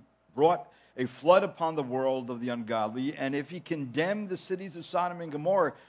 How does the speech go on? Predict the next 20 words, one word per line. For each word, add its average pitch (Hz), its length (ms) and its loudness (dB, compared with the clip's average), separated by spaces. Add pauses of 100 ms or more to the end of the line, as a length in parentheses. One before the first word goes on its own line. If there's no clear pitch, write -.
(100)
to 147 80 -6
destruction 139 800 -2 (260)
by 143 120 6
reducing 143 580 -2
them 160 140 -6
to 123 180 -6
ashes, 147 440 -4
having 143 440 -4
made 165 320 -2
them 160 240 -2
an 139 80 -6
example 123 760 -6 (500)
to 120 60 -12
those 143 360 2
who 139 120 0
would 131 440 0
live 147 360 2 (200)
ungodly 139 500 2
lives 120 440 0
thereafter, 117 720 -2